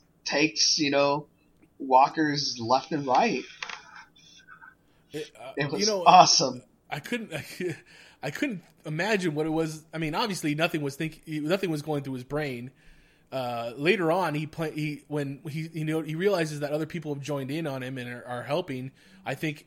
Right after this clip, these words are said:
Speaker 2: I think it, he, it calms his brain a little bit more, and he's able to be like, "Oh, if we get enough people, we can actually turn this around." But I think initially it was just to go out there and just start killing and maiming and doing and, and just do stuff. Like, I don't think he, he was in the right,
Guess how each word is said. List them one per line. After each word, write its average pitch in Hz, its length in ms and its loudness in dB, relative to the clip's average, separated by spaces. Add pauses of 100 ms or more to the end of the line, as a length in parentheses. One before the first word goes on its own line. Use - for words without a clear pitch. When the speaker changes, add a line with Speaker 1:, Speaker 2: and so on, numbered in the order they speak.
(160)
Speaker 2:
I 139 100 -6
think 151 240 -4
it, 147 160 -8
he, 135 300 -10
it 139 140 -8
calms 165 320 -2
his 151 80 -6
brain 143 260 -6
a 131 40 -6
little 127 160 -6
bit 123 120 -14
more, 147 260 -6
and 139 100 -6
he's 135 180 -6
able 139 140 -4
to 139 80 -6
be 131 120 -6
like, 131 200 -6
"Oh, 190 340 4 (420)
if 147 200 -4
we 185 80 -2
get 208 140 0
enough 180 200 -2
people, 262 300 2
we 165 140 0
can 160 140 -4
actually 143 340 -4
turn 185 280 -4
this 147 160 -6
around." 135 460 -4
But 123 140 -8 (420)
I 131 60 -6
think 202 180 -2
initially 160 400 0
it - 40 -2
was 131 140 -6
just 156 140 -6
to 147 80 -8
go 139 140 -4
out 160 220 0
there 127 200 -2
and 123 120 -6
just 135 120 -8
start 127 260 -6
killing 143 500 -4 (600)
and 127 360 -6
maiming 151 460 2
and 127 180 -8
doing 143 440 -4 (260)
and, 139 240 -12
and 139 160 -10
just 135 200 -10 (200)
do 165 240 0
stuff. 131 400 -6
Like, 127 160 -6
I 139 80 -4
don't 156 160 -4
think 147 140 -6
he, 139 180 -8
he 135 160 -10
was 135 140 -6
in 135 220 -8
the 131 60 -12
right, 131 240 -4